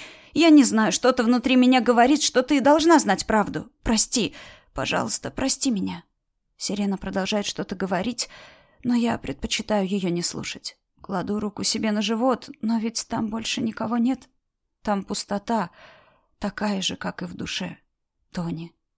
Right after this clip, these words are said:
Он убил моего нерожденного ребенка, а я сегодня собиралась его обнять.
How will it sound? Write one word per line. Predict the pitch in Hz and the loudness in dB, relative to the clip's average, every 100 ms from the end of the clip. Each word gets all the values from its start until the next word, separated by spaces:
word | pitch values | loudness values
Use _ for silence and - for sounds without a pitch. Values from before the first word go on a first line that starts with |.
| _ - | _ 0
Он | 190 | 2
убил | 185 175 196 185 | 2 0 0 0
моего | 190 185 196 | 0 0 0
нерожденного | 185 190 185 208 202 190 185 | 0 0 0 0 0 0 0
ребенка, | 185 220 226 - - - - - - - | 0 0 0 -2 -8 -12 -18 -18 -8 2
а | 262 | 4
я | 262 247 | 6 6
сегодня | - 202 214 196 185 | 4 4 2 2 2
собиралась | - 165 175 175 175 - | 2 2 2 2 0 -2
его | 190 165 | -2 -4
обнять. | 165 170 156 - - | -4 -4 -6 -8 -12